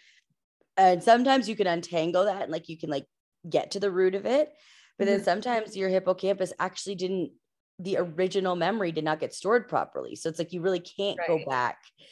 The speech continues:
Speaker 1: unless you had other people to, like, be able to, like, walk you through it or, like, tell you, like, the accurate s-, storyline or whatever.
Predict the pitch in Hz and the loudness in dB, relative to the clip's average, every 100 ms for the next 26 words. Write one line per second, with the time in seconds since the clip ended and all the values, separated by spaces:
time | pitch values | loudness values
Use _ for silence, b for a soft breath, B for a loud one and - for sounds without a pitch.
0 | b - 196 185 196 170 160 160 151 160 | b 0 2 2 4 4 4 0 -2 -4
1 | 151 143 - 127 104 - 139 - - - | -4 -4 -2 -4 -4 -4 -4 -4 -8 -10
2 | 50 - _ _ 139 131 135 131 123 - | -8 -10 _ _ -4 -4 -4 -10 -10 -8
3 | 98 98 107 101 78 - 123 135 131 85 | -6 -2 -2 -2 -6 -6 -6 -6 -6 -8
4 | 87 - 95 - - 50 - - - - | -8 -10 -12 -12 -10 -10 -12 -16 -20 -20
5 | - - 117 87 78 92 92 62 50 - | -12 -6 -6 -4 -6 -8 -8 -10 -10 -6
6 | 175 175 | -6 -8